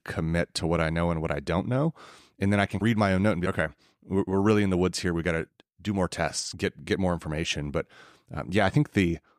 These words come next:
what was different today as opposed to yesterday often gets me going in, in the general right direction.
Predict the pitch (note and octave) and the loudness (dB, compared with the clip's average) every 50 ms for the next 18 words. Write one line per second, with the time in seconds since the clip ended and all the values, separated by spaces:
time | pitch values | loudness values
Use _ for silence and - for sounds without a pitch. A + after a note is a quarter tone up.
0 | _ _ - E2 E2 F#2+ A#2+ C3 - _ - - A2 - - - A2 - A#2+ A2 | _ _ -6 0 2 4 2 2 0 _ -2 0 0 0 2 0 0 0 0 -2
1 | - - - - F2+ D#2 G2 F#2 F2+ F2 F2 F2 F2 - F2 - - F2+ D#2+ D#2+ | -4 -4 -4 -4 -2 0 2 2 4 4 4 2 0 -2 -4 -6 -4 -4 -4 -4
2 | - - - E2+ D#2+ E2+ F2+ E2+ - - E2 D#2+ C#2 D#2 D2 D2 D2 C#2+ C#2 - | -4 -6 -6 -4 0 0 0 0 0 -2 -2 0 0 0 -2 -2 -4 -6 -8 -10
3 | _ _ _ _ G2+ G2+ G2+ - - - F#2+ E2+ D#2 F2+ - - - E2 D#2+ E2+ | _ _ _ _ 2 2 2 2 0 -2 -2 0 -2 -4 -4 -2 -2 0 2 2
4 | E2 D#2 D#2 D2+ - _ _ _ - - _ _ - D#2 - - - _ _ - | 2 2 0 -2 -6 _ _ _ -20 -20 _ _ -8 -8 -8 -10 -18 _ _ -6
5 | B1 C#2 D#2 - E2 E2+ D2 D2 F2 F#2+ F#2 F2+ E2+ D#2+ D2+ D2+ D2 C2+ G1+ - | -6 -6 -4 0 0 -2 0 2 2 2 4 4 4 4 2 2 0 -2 -2 -4
6 | D2 C#2 C2+ C#2 - - - - C#2+ - | -6 -6 -6 -8 -8 -10 -10 -10 -12 -14